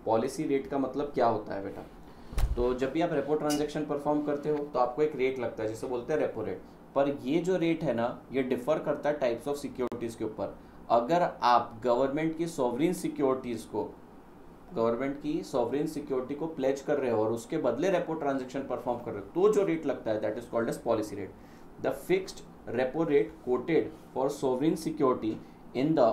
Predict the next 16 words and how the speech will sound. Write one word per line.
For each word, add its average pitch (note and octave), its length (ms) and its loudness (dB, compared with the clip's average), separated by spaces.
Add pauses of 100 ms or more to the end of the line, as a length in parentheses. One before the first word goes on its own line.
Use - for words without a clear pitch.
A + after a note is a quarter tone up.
(160)
overnight D#3 480 4
segment C#3 400 -2
of C3+ 120 -4
liquidity D3+ 520 0
adjustment A#2 500 -6
facility A2 480 -4
is - 140 -10
considered A2+ 460 0
as - 180 -6
policy A2 300 0
rate। - 540 -16 (100)
आरबीआई F3+ 440 6 (240)
use E3 320 4
this D#3+ 240 2
rate C3+ 240 0
for C#3 80 2